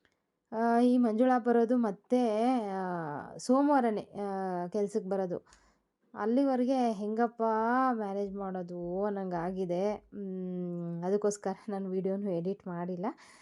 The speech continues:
ಆ, ಏನಿಲ್ಲ, ಯಾಕಂದ್ರೆ ರಿಸ್ಕ್ ತಗೊಳ್ಳೇಬೇಕು. ನನಗೆ ರಿಸ್ಕ್ ತಗೋಬೇಕು ಈ ಥರ ಎಲ್ಲ ನನ್ನ ಲೈಫಲ್ಲಿ ಮುಂದೆ ಬರಬೇಕು ಅನ್ನೋದು ತುಂಬಾನೇ ಇದೆ. ಯಾಕಂದ್ರೆ ಏನು ಎಲ್ಲರೂ ಮಾಡೋದೇ ಅಲ್ವಾ, ಆ, ಮನೆಯಲ್ಲಿ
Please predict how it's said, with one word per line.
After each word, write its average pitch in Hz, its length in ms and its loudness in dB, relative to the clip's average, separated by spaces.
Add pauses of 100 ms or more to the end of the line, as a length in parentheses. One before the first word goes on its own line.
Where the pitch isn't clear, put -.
(480)
ಆ, 226 200 0
ಏನಿಲ್ಲ, 254 300 4
ಯಾಕಂದ್ರೆ 302 380 2
ರಿಸ್ಕ್ 392 560 2
ತಗೊಳ್ಳೇಬೇಕು. 285 920 4
ನನಗೆ 269 340 2 (920)
ರಿಸ್ಕ್ 226 280 -2
ತಗೋಬೇಕು 226 840 0
ಈ 196 140 0
ಥರ 208 180 -2 (140)
ಎಲ್ಲ 196 140 -2 (100)
ನನ್ನ 190 380 -4 (100)
ಲೈಫಲ್ಲಿ 233 800 -2
ಮುಂದೆ 226 240 -2
ಬರಬೇಕು 220 400 -2
ಅನ್ನೋದು 233 340 -6
ತುಂಬಾನೇ 262 600 -2 (420)
ಇದೆ. 214 240 0
ಯಾಕಂದ್ರೆ 277 460 0
ಏನು 277 300 2
ಎಲ್ಲರೂ 285 420 2
ಮಾಡೋದೇ 262 400 2
ಅಲ್ವಾ, 208 520 0
ಆ, 202 280 -4
ಮನೆಯಲ್ಲಿ 196 760 -2